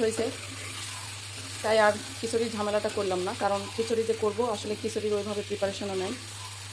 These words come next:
কারণ হচ্ছে যে ডাল নেই, এক কথায় ডাল ছাড়া তো খিচুড়ি হয় না বলেন, এই জন্য আর খিচুড়ি করলাম না, সাদা ভাতই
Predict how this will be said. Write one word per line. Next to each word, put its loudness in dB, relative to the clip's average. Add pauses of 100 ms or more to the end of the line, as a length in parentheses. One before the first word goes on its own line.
(160)
কারণ 2
হচ্ছে -4 (100)
যে 0 (560)
ডাল 10 (100)
নেই, 4 (100)
এক -8
কথায় -4 (600)
ডাল 4
ছাড়া 0
তো 0
খিচুড়ি -2
হয় -4
না -6
বলেন, -2 (1080)
এই -2
জন্য -2
আর 0
খিচুড়ি -2
করলাম 2
না, 0 (400)
সাদা 0
ভাতই -4